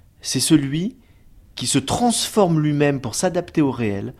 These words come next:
plutôt que de vouloir changer le réel lorsqu'on ne peut pas le changer.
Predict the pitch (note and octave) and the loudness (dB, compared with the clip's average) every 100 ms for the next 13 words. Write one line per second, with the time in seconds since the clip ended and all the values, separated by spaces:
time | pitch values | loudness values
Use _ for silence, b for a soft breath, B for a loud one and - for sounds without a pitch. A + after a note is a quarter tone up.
0 | b b b - C3 E3+ D3+ B2+ A#2 A#2 | b b b -8 -2 -2 2 0 0 0
1 | C3 C3+ - A2+ A2+ G2+ F2+ E2+ F2+ - | 0 0 -4 -4 -4 -4 -4 -6 -8 -10
2 | G#2 F2+ G2 E2+ D#2+ - C2+ - | -12 -10 -10 -10 -10 -12 -12 -16